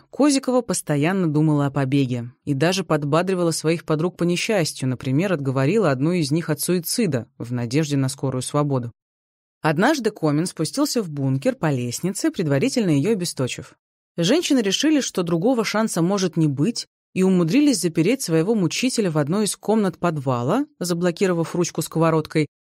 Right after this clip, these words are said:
а затем бросились к лестнице. Но Комин смог освободиться. Впоследствии, уже на допросах, он максимально отрешённо, даже меланхолично признавался, что в тот день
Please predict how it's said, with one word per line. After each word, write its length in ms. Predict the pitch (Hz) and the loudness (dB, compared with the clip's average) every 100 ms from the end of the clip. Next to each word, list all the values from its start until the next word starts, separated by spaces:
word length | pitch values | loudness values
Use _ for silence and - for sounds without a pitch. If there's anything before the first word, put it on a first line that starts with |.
| _ | _
а 80 | 147 | -2
затем 420 | 143 135 220 214 | -2 0 0 2
бросились 480 | 156 160 160 160 - | 2 2 0 -2 -2
к 60 | |
лестнице. 640 | 180 170 139 143 135 131 120 _ _ _ _ 165 | 0 2 0 -2 -4 -4 -6 _ _ _ _ 2
Но 180 | 175 | 2
Комин 400 | 247 - 180 180 | 2 2 2 2
смог 380 | 170 - 151 139 | -2 -2 -2 0
освободиться. 800 | 147 - 143 147 131 135 - 117 127 _ _ - | -2 -2 0 0 -2 -4 -6 -8 -12 _ _ -12
Впоследствии, 720 | - 143 - 180 294 - 147 | -4 -2 2 0 0 -2 -2
уже 160 | 143 147 | 0 0
на 140 | 139 | 0
допросах, 560 | 139 139 233 285 175 175 | 0 0 0 0 -4 0
он 100 | 170 | 0
максимально 680 | 151 - 151 170 226 180 | 0 0 2 2 2 0
отрешённо, 680 | 147 135 131 - 254 240 143 - _ - | 0 -2 -2 0 2 2 0 -4 _ -2
даже 300 | 156 180 202 | 0 0 0
меланхолично 800 | 214 214 - 233 269 - 139 | 0 0 0 2 2 0 -4
признавался, 640 | 131 135 139 135 208 180 165 | -2 -2 2 2 2 0 -4
что 200 | - 147 | -4 -4
в 100 | - | -4
тот 260 | 147 127 | -4 -2
день 240 | 127 240 | 0 2